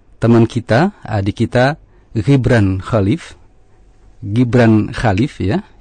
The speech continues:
yang dari Bekasi, akan bersama-sama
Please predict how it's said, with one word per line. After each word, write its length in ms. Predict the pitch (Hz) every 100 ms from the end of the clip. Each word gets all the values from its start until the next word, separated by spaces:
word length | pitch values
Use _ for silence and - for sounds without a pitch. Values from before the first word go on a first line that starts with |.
| -
yang 320 | 90 90 92
dari 240 | 90 95
Bekasi, 640 | 92 87 95 92 - 175 254 - - - - _ _ _ _ _ _ -
akan 300 | 92 95 92 90 90 90 92 - _ -
bersama-sama 880 | - 104 98 98 90 98 104 123 196